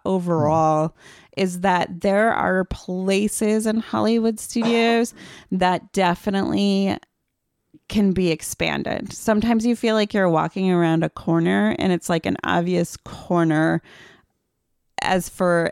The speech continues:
Speaker 1: anywhere else, like an Animal Kingdom, you're walking around a corner and you're, like, looking at monkeys, or you're looking at plants that are
Speaker 2: Mm-hmm.
Speaker 1: special, or you're looking at not
Speaker 2: Yeah.
Speaker 1: the fact that you're walking around a corner. You know, it's a, here it's very, like,
Speaker 2: Okay.
Speaker 1: mappy.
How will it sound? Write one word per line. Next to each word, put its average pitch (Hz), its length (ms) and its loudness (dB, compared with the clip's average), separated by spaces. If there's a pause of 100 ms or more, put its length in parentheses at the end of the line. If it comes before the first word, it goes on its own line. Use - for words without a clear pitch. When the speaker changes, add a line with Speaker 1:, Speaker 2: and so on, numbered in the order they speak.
(120)
Speaker 1:
anywhere 185 340 0
else, 170 300 0
like 160 160 -2
an - 80 -2
Animal 170 400 0
Kingdom, 185 480 0
you're 165 120 2
walking 175 300 0
around 165 180 2
a 160 60 0
corner 208 400 0
and 165 140 2
you're, 170 120 0
like, 185 200 -2
looking 196 280 -2
at 175 140 0
monkeys, 196 560 0
or 170 60 0
you're 180 180 0
looking 180 240 -2
at 180 140 -2
plants 196 500 0
that 190 100 2
are 170 100 0
Speaker 2:
Mm-hmm. 110 100 -4
Speaker 1:
special, 190 520 0
or 170 80 2
you're 180 200 0
looking 185 340 0
at 165 280 0 (300)
not 196 460 4
Speaker 2:
Yeah. 139 200 -2
Speaker 1:
the 185 120 -2
fact 180 360 -2
that - 120 -6
you're 180 140 -4
walking 175 360 -2
around 165 220 0
a 156 80 -2
corner. 175 420 -4 (320)
You 180 160 0
know, 170 320 2
it's - 240 -4
a, - 120 -2 (360)
here 190 380 2
it's 175 180 -2
very, 170 440 2
like, 165 420 0 (540)
Speaker 2:
Okay. 175 180 -2
Speaker 1:
mappy. 160 920 -2